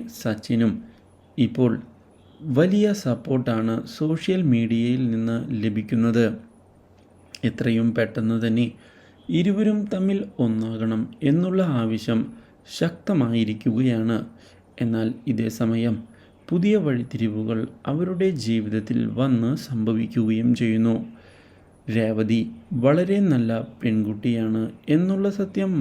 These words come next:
മനസ്സിലാക്കിയിരിക്കുകയാണ് നമ്മുടെ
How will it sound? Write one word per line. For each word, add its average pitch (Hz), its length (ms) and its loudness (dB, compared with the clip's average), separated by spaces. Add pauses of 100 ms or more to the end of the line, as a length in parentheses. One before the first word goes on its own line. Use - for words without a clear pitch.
മനസ്സിലാക്കിയിരിക്കുകയാണ് 113 1400 0 (880)
നമ്മുടെ 120 520 2